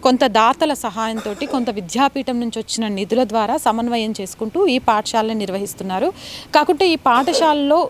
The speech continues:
ఇంకా డెవలప్ చేయాలి, అలాగే నేటి విద్యకు పోటీ పడేలాగా విద్యార్థులను తయారు చేసే ల్యాబ్ కానీ కంప్యూటర్ ల్యాబ్స్ కానీ డిజైన్ చేయాలి అనే కోరిక ఉన్న వనరుల కొరత వల్ల ముందుకు వెళ్ళలేకపోతున్నారు.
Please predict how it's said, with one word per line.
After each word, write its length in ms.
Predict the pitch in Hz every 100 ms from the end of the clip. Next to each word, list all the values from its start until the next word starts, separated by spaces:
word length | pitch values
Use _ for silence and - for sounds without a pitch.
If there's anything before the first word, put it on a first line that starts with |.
| -
ఇంకా 280 | 254 320 311
డెవలప్ 440 | 240 240 240 -
చేయాలి, 420 | 208 202 214 214 - - - -
అలాగే 380 | 285 285 330
నేటి 420 | 269 247 269 302 320
విద్యకు 440 | 269 190 294 330
పోటీ 320 | - 269 269
పడేలాగా 480 | 269 247 240 233 254
విద్యార్థులను 680 | 233 180 220 269 220 254 247
తయారు 360 | 220 214 208
చేసే 180 | 226 233
ల్యాబ్ 380 | 226 202 220 -
కానీ 220 | 226 214
కంప్యూటర్ 460 | - 214 247 240 233
ల్యాబ్స్ 280 | 214 208 -
కానీ 340 | 208 220 233 - - -
డిజైన్ 400 | 208 226 320 339 277
చేయాలి 340 | 254 262 262 254
అనే 180 | 240
కోరిక 380 | 220 208 214 254
ఉన్న 400 | 233 220 233 359 - -
వనరుల 540 | 175 202 254 311 294
కొరత 320 | 277 226 208 226
వల్ల 400 | 208 208 254 285 -
ముందుకు 320 | 226 240 269
వెళ్ళలేకపోతున్నారు. 960 | 220 208 220 214 202 190 190 190 233